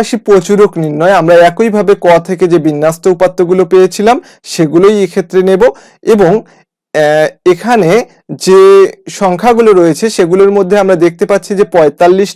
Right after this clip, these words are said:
তিনবার রয়েছে, সাতচল্লিশ দুইবার রয়েছে এবং বাকি যে অ-, সংখ্যাগুলো রয়েছে সেগুলো একবার করে রয়েছে। এক্ষেত্রে বন্ধুরা যে সংখ্যাটি বেশিবার থাকবে সেটি হবে প্রচুরক, আর এখানে সর্বাধিকবার রয়েছে পঁয়তাল্লিশ, তার মানে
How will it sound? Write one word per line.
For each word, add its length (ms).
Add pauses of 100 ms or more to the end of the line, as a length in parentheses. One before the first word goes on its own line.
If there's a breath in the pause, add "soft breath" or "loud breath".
তিনবার 420
রয়েছে, 400 (340 loud breath)
সাতচল্লিশ 760
দুইবার 480
রয়েছে 400 (340 loud breath)
এবং 240 (120)
বাকি 460
যে 140
অ-, 260
সংখ্যাগুলো 640
রয়েছে 340
সেগুলো 360 (120)
একবার 460 (100)
করে 180
রয়েছে। 360 (440 loud breath)
এক্ষেত্রে 380
বন্ধুরা 400
যে 180
সংখ্যাটি 440
বেশিবার 540 (100)
থাকবে 280
সেটি 400
হবে 220
প্রচুরক, 460 (300 loud breath)
আর 160
এখানে 400 (340 soft breath)
সর্বাধিকবার 840
রয়েছে 360
পঁয়তাল্লিশ, 720 (240 soft breath)
তার 200
মানে 300